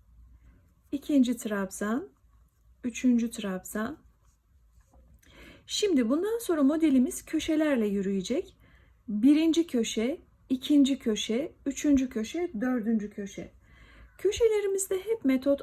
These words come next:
aynı. Üç trabzan, üç zincir ve aynı boşluğun içine tekrar üç tane trabzan. Bütün köşelerde model ilerledikçe motifimiz hep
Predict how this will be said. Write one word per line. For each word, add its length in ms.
aynı. 360
Üç 240
trabzan, 800
üç 200
zincir 760
ve 120
aynı 320
boşluğun 460
içine 500
tekrar 460
üç 240
tane 360
trabzan. 640
Bütün 300
köşelerde 840
model 440
ilerledikçe 720
motifimiz 680
hep 380